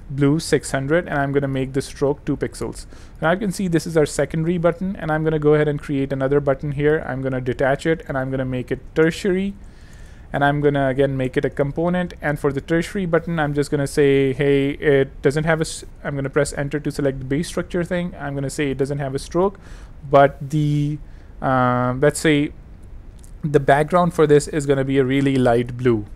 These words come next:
or something along those lines. So this is gonna be our tertiary button. Obviously it's created, and I'm gonna create another button that's gonna be a disabled button. So I'm just gonna go here. I'm gonna say this button is, first of all, detach it. I'm gonna say this is disabled.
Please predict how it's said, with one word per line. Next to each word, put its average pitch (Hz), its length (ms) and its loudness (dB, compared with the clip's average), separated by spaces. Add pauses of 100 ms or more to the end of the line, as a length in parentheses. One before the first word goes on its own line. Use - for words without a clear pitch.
(140)
or 147 180 6
something 127 360 -2
along 117 240 -2
those 113 220 -2
lines. 110 300 -8 (300)
So - 120 -4
this 151 160 0
is 202 80 -2
gonna 180 200 2
be 170 120 0
our 147 100 8
tertiary 151 440 0
button. 156 480 -2
Obviously 143 340 -2
it's 135 120 -4
created, 151 500 2
and 139 100 4
I'm 143 120 0
gonna 143 160 -2
create 139 340 -2
another 139 380 2 (340)
button 147 320 4
that's 147 220 0
gonna 139 160 0
be 143 160 -8
a 160 60 -4
disabled 147 600 0 (220)
button. 175 340 0 (480)
So - 160 0
I'm 147 160 4
just 151 140 -2
gonna 156 160 0
go 147 160 4
here. 147 420 2
I'm 139 140 -4
gonna 143 160 -2
say 147 240 0
this 143 200 0
button 143 500 -4 (100)
is, 131 600 2 (320)
first - 280 0
of - 80 -12
all, 143 100 4
detach 151 480 0
it. 160 240 0
I'm 143 120 -6
gonna 135 140 -4
say 135 200 -2
this 135 180 -6
is 123 140 -6
disabled. 175 640 0